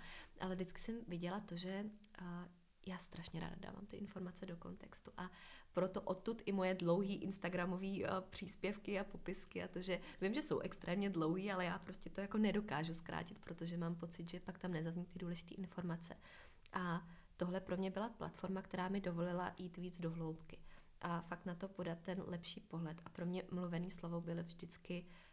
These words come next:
preferovanou formou komunikace a mám ho hrozně ráda jako posluchač i jako člověk, který má předávat informace.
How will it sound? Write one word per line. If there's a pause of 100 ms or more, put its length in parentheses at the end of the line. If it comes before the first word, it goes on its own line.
(240)
preferovanou
formou
komunikace (180)
a (540)
mám
ho
hrozně
ráda
jako
posluchač
i
jako
člověk,
který
má
předávat
informace.